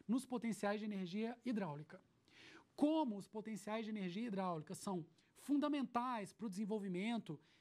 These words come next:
tanto para a manutenção das pessoas que vão se valer da energia elétrica, quanto para o próprio fomento da atividade econômica, decidiu a União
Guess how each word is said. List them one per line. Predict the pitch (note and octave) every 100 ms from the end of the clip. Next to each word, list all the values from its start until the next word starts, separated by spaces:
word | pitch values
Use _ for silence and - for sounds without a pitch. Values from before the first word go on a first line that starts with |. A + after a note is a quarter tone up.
| _
tanto | - F4 G#4
para | B3
a |
manutenção | A3+ G#3 G3 F3+ A3
das | F#3+
pessoas | - D#3+ - F#3 A3 F#3+ -
que | E3+
vão | G3
se | -
valer | G3 F#3
da | F3+
energia | F3+ E3 F3+
elétrica, | E3+ F#3+ G#3 - D#3
quanto | C4+ D4+
para | C#4 C4
o |
próprio | - C4+ -
fomento | G#4 E4 C4 A#3
da | G3
atividade | F#3 F3+ F3+ E3+
econômica, | - E3+ G3+ C4 G3 D3+ C#3 _ - - -
decidiu | D#4+ - B3 E3+ D#3+
a |
União | D#3 F#3 A3 E3+